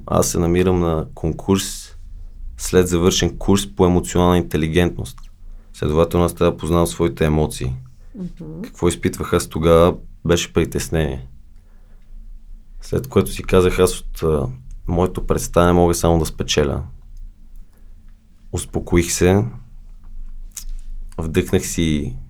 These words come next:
Speaker 1: някакси от себе си към себе си, си вдъхнах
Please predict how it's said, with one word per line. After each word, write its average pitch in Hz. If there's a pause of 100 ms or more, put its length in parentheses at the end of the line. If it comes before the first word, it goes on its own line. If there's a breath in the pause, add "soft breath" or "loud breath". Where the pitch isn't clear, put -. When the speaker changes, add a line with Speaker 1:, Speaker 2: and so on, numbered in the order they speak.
(480)
Speaker 1:
някакси 123
от 78
себе 78
си 78
към 80
себе 73
си, 78
си -
вдъхнах 78